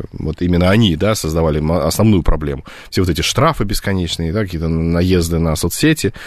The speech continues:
М, более-менее как-то избавились от этой темы, вроде как ее преодолели, но она долго-долго негативно влияла, там, на репутацию власти. Сейчас спроси любого,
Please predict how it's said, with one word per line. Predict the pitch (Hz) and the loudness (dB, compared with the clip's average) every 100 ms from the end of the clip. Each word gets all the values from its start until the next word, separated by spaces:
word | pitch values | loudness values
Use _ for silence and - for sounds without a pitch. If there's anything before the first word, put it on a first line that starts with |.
| - - - - _ _ | -10 -10 -10 -14 _ _
М, | 98 92 87 87 | -2 2 2 2
более-менее | 90 143 147 143 | 4 4 4 2
как-то | 139 - | 0 0
избавились | 127 113 107 87 82 | 0 2 2 2 -2
от | 85 | -6
этой | 98 90 | -4 -6
темы, | - 170 170 | 0 2 4
вроде | 101 87 | 2 0
как | 98 - | -2 0
ее | - | 4
преодолели, | - 85 90 151 143 | 4 4 4 4 4
но | 104 | 4
она | 127 | 2
долго-долго | 110 113 135 120 92 101 117 98 | 2 4 4 2 0 2 2 2
негативно | 87 90 85 - 104 87 | 2 2 0 2 2 4
влияла, | 80 80 95 82 | 2 2 2 2
там, | 73 | 0
на | 76 | -2
репутацию | 82 90 104 - 90 | 0 2 2 0 0
власти. | 73 62 - | 0 -4 -4
Сейчас | 98 | -4
спроси | - 98 98 | -2 0 2
любого, | 90 98 92 | 2 4 2